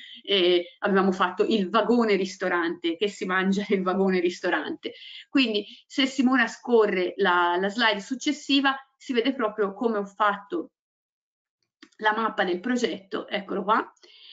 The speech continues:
Eh, questa era la, l'interfaccia. Il primo era le presentazioni, le presentazioni erano un Padlet banalmente, ci sono presentati anche gli insegnanti,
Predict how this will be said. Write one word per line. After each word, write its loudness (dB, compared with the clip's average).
Eh, 2
questa 0
era 0
la, -6
l'interfaccia. 2
Il 2
primo 4
era 2
le -2
presentazioni, -2
le -2
presentazioni -4
erano -6
un -8
Padlet -8
banalmente, 0
ci -10
sono 0
presentati -2
anche -2
gli 2
insegnanti, 4